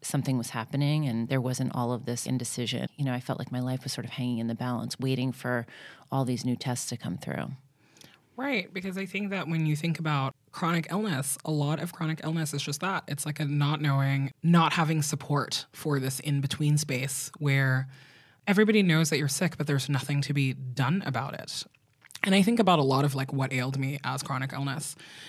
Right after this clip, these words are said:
Speaker 2: And so that just takes, like, a mental toll that for me, when this one specific thing was wrong, having a diagnosis for that, that was really powerful because it meant that we could just, okay, now we could do that.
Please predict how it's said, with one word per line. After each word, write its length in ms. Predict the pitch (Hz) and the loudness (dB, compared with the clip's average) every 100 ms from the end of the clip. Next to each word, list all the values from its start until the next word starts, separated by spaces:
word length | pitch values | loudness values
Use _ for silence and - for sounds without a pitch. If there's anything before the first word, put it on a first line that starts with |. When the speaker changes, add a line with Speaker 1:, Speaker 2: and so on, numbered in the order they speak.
| - _ - | -20 _ 2
Speaker 2:
And 160 | 160 | 2
so 400 | 147 151 143 139 - | 4 4 4 2 4
that 160 | 160 | 4
just 180 | - 185 | 4 2
takes, 240 | - 170 | 2 2
like, 140 | - 151 | 0 2
a 40 | |
mental 360 | 135 131 135 143 | 4 4 2 0
toll 500 | 135 135 123 120 131 - | -2 -2 0 -2 -6 -8
that 260 | 139 139 - | 0 0 0
for 140 | 147 | 0
me, 320 | 143 143 139 | 4 4 4
when 520 | 135 135 131 131 127 - - | 2 2 2 2 0 -6 -4
this 280 | 139 147 | -2 0
one 240 | 156 135 143 | 0 -2 -2
specific 480 | - 143 135 135 - | -2 -6 -6 -8 -6
thing 220 | 135 127 | -6 -4
was 160 | 120 139 | -6 -4
wrong, 320 | 127 117 - - | -2 -4 -8 -12
having 540 | - 143 143 143 139 131 | -6 -2 0 2 0 -2
a 80 | 139 | -4
diagnosis 540 | 135 123 123 123 143 | -2 -2 -4 -6 -6
for 120 | - | -4
that, 220 | 147 147 151 | -2 -2 -4
that 100 | 143 | -6
was 140 | 135 | -8
really 200 | 135 127 | -8 -10
powerful 580 | 135 - 147 - 147 175 - - _ _ | -10 -10 -10 -12 -14 -14 -20 -20 _ _
because 260 | 143 147 | -6 -4
it 60 | 131 | -4
meant 180 | 127 135 | -6 -6
that 140 | 143 | -6
we 80 | 127 | -6
could 160 | - - | -8 -8
just, 360 | 123 - - - | -8 -8 -12 -8
okay, 220 | 143 - 151 - 165 | -8 -6 -10 -10 -6
now 80 | |
we 100 | 139 135 | -6 -4
could 260 | 131 131 | -8 -6
do 140 | 131 117 | -6 -6
that. 380 | 139 - - | -8 -12 -16